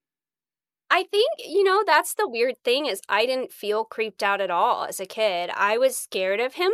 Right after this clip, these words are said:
but that's just because he was, like, an authority. I wasn't, like, I also didn't really know a lot about sex, and I also, uh,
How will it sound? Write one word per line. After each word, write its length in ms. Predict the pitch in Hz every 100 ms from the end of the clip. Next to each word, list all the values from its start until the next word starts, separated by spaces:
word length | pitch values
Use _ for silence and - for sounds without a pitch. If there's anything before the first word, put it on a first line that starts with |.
| 427
but 180 | 269
that's 260 | 226 220 214
just 200 | 226 -
because 260 | 220 226 208
he 120 | 226
was, 180 | 214 202
like, 200 | 190 196
an 100 | 202
authority. 560 | 185 - 175 180 226 240
I 80 | 214
wasn't, 440 | 196 196 196 -
like, 440 | 190 180 175 - _ _ _ _ _ _ _ _ _ _ _ _ _
I 160 | 254 277
also 260 | 269 349 440 427
didn't 220 | 311 294
really 240 | 269 247
know 220 | 214 202 214
a 20 |
lot 160 | 196
about 260 | 190 196 185
sex, 420 | - 190 - - -
and 140 | 202
I 100 | 196
also, 720 | 190 190 - 208 196 196 196 - _ _ _ _ _ _
uh, 60 | -